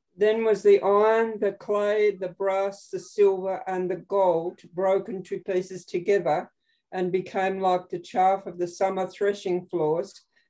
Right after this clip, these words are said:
and the wind carried them away, that no place was found for them. And the stone that smote the image became a great mountain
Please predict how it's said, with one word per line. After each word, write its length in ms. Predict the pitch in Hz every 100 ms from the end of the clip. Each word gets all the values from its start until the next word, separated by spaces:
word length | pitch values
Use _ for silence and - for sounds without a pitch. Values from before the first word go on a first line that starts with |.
| _
and 240 | 175 170 175
the 140 | 196
wind 380 | 185 214 220 208
carried 500 | 214 196 202 202 190
them 160 | 190
away, 540 | 190 185 170 165 165 -
that 240 | 170 175 170
no 300 | 185 196 202
place 480 | - 190 190 -
was 180 | - 185
found 460 | - 190 175 175 170
for 160 | 180
them. 380 | 165 160 165 175 _ _ _ -
And 180 | - 185
the 60 | 180
stone 540 | - - 208 214 220
that 200 | 208 180
smote 480 | - 214 202 208 -
the 220 | 202 185
image 420 | 214 185 170 -
became 460 | - 175 - 190 190
a 80 | 170
great 400 | 175 190 208 120
mountain 680 | 208 196 185 180 156 175